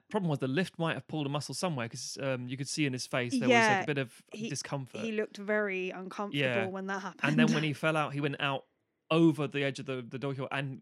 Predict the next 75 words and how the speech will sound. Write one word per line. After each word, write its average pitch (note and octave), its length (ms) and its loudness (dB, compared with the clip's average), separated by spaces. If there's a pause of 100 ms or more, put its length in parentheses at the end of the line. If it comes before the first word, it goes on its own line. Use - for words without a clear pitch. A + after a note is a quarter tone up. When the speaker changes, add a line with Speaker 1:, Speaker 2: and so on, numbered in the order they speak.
Speaker 1:
landed C#3 380 -2
on C3+ 120 0
the C3 80 -6
floor C#3+ 520 -2 (460)
and C3+ 180 0
was C3 180 0
very C3 180 2
much B2+ 220 -4
just, C3 100 -10
like, B2+ 120 -6 (240)
curled B2+ 360 0
up - 220 -2
for G3+ 100 -4
a A3 40 4
little G3+ 60 4
Speaker 2:
Yeah, G3 260 4
Speaker 1:
while. - 80 -4
Speaker 2:
he G#3 140 -4
sat - 280 0
there F#3+ 120 -6
<laughs> - 140 -6
for A#3 140 6
a A#3 60 8
bit, A#3+ 120 6
and G#3+ 200 6
Speaker 1:
Yeah. G#3+ 60 6
Speaker 2:
I, A3 140 6
that B3+ 220 6
moment, C4 280 10
the A#3+ 40 4
moment B3 260 8
that G#3 80 2
happened, A3+ 320 4
I G#3 60 4
was G#3 160 2
just G#3 120 -4
like, F#3+ 220 -2
"Oh, F3+ 260 -6
Speaker 1:
Oh, A2+ 320 -4
no. G#2 80 -8 (600)
Speaker 2:
no." G#3 40 4
Speaker 1:
Yeah. G3 400 2 (240)
He, E3+ 220 2
he E3 80 0
sort F#3 160 2
of E3+ 60 -4
landed F3+ 220 0
on D#3 60 0
his D3+ 180 0
elbow, B2+ 400 2
basically. A#2 360 -6
They, C3+ 120 -4
they C#3 120 -4
sort C3+ 400 -4
of, A2+ 60 -8 (420)
you E3+ 200 -8
think G3 180 -2
maybe G#3 180 2
he F3+ 60 -2
tensed E3+ 320 -2
up D#3 140 0
with D3+ 160 -6
the, D3+ 140 -4
with D3 140 -4
the D3 80 -4
lift C#3+ 460 -4
to - 120 -8
your C#3 140 -4
sort C3+ 220 -6
of C3 80 -12
shoulder C#3 320 -2
and B2+ 80 0
neck C4+ 80 4
Speaker 2:
Yeah. C4 280 4
Speaker 1:
muscles, B2+ 360 -6